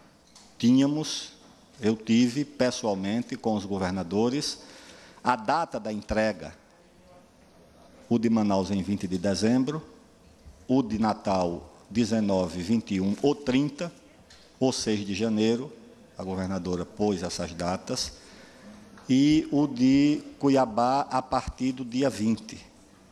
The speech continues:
E nós, por questão da agenda presidencial,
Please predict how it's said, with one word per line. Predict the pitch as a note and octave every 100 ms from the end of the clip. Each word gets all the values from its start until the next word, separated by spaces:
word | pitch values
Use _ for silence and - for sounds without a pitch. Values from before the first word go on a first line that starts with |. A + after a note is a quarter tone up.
| -
E | -
nós, | C#3 A2+ A2+ C3 - - - - - - - -
por | A2 - -
questão | - G2+ - G2 F#2+
da | G2
agenda | G2 F2 A2+ A#2+ F2+ D#2+ - -
presidencial, | C3+ C#3+ A2 F#2 F#2 - F#2+ F#2+ A2